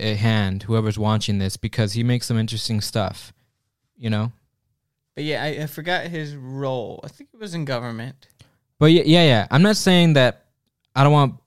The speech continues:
Speaker 1: to put the, the, his words in my mouth and I'm saying, "Oh, that democracy is therefore invalid because of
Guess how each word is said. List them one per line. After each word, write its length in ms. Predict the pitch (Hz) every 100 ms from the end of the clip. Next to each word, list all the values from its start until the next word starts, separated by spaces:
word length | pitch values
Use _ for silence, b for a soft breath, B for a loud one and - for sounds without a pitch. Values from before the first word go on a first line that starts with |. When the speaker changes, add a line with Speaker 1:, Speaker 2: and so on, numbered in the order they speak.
| _
Speaker 1:
to 120 | - 123
put 260 | 135 117
the, 420 | 117 113 104 101 101
the, 220 | 120 120
his 320 | 107 127 120
words 260 | 120 120 117
in 60 |
my 100 | 107
mouth 300 | 104 117 120
and 100 | 110
I'm 120 | 107
saying, 340 | 104 113 107 98
"Oh, 360 | 110 107 95 95
that 260 | 101 95 _ -
democracy 580 | 104 104 104 107 -
is 140 | 101 101
therefore 340 | 110 - 107
invalid 480 | 107 107 107 110 101
because 320 | 104 110 101
of 320 | 101 95 -